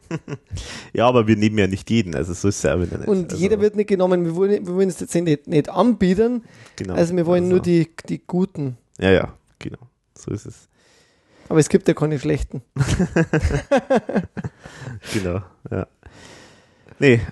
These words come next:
Speaker 1: äh,
Speaker 2: Ja.
Speaker 1: okay, also dann
Speaker 2: Ich liebe euch.
Speaker 1: können wir, <laughs> können wir nur sagen, all you need is love und Liebe
Speaker 2: Hallo.
Speaker 1: bringt Liebe und das Volk und
Speaker 2: Make
Speaker 1: ja.
Speaker 2: love, not war.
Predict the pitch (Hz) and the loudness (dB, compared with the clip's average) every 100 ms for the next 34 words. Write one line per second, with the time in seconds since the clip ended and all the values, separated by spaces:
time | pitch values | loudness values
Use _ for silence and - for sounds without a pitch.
0 | - 135 127 127 123 - - - - - | 2 6 8 8 6 2 -6 -8 -10 -4
1 | 170 190 - - - 165 190 180 196 120 | 0 0 -4 -16 -12 -4 -2 0 0 -2
2 | - - 139 175 - _ - 117 131 147 | -4 0 2 2 -2 _ -6 -4 -4 -8
3 | - _ 277 214 185 214 196 160 156 - | -14 _ -2 0 2 4 4 2 0 0
4 | 143 170 165 165 160 - 123 - 123 113 | 0 2 2 2 0 0 -4 -4 -8 -8
5 | 117 - 117 220 - - - - - - | -4 0 2 4 2 2 -2 -8 -14 -12
6 | 156 - - - 151 160 139 139 127 117 | -8 -8 -6 0 2 2 2 2 2 2
7 | 107 113 123 - - 98 101 - - - | 2 4 2 -6 -8 -8 -8 -12 -16 -16
8 | - - _ 113 113 139 135 110 104 107 | -18 -20 _ -4 0 2 4 4 4 2
9 | 110 117 - 113 110 113 113 101 98 95 | -4 -10 -8 -6 -2 -2 0 -2 -2 -6
10 | - 90 98 - - 98 87 - - - | -2 0 0 -4 -10 -8 -10 -14 -18 -18
11 | _ _ _ _ - _ _ _ 175 185 | _ _ _ _ -20 _ _ _ 0 2
12 | 156 160 170 180 165 160 165 151 | 4 2 2 2 2 2 2 0